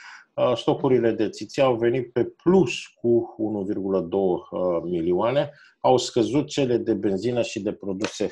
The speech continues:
uh, uh, distilate. Iar la produsele distilate, de la estimări de plus două virgulă patru milioane, au venit minus unu virgulă trei. Deci, uh,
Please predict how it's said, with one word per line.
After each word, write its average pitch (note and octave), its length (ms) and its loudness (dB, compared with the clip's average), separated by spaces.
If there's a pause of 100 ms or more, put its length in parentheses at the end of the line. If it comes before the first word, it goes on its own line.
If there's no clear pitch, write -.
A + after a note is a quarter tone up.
uh, F2+ 440 2
uh, F#2 240 -4
distilate. F#2 920 -4 (400)
Iar G2+ 160 2
la A2+ 140 4
produsele A2+ 640 0
distilate, A#2 1160 -2 (480)
de A2+ 180 0
la G#2+ 200 4
estimări A2+ 480 0
de A#2 120 2
plus A2+ 300 -2
două A#2 220 4
virgulă G2+ 320 -4
patru A2+ 360 0
milioane, A#2 420 0
au G#2+ 180 0
venit G#2+ 220 -4
minus C3 480 6
unu G2+ 220 2
virgulă E2+ 380 -2
trei. D2+ 460 -8
Deci, G#2 340 -8
uh, G#2 400 -4